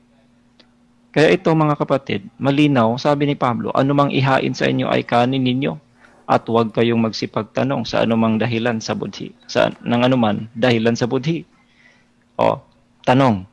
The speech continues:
ano ba ang inihain ng mga hintil na di sumasampalataya?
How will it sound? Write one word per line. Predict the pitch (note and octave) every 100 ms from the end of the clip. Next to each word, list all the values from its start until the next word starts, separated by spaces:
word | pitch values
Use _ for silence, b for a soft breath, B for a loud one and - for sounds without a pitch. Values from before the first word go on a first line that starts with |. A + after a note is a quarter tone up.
| _ b b _
ano | - D3 C#3+
ba | C3 E3+ C#3
ang | B2+
inihain | C3 C3 A2+ D3+ E3 - C3+
ng | B2+ A#2+
mga | A#2 A#2+
hintil | B2+ C#3 C#3+ D#3 A2 A2+ C#3+ E3
na | D3
di | B2+ C3+ D#3
sumasampalataya? | - B2 B2+ C#3 C3+ - D#3+ D#3+ - D#4+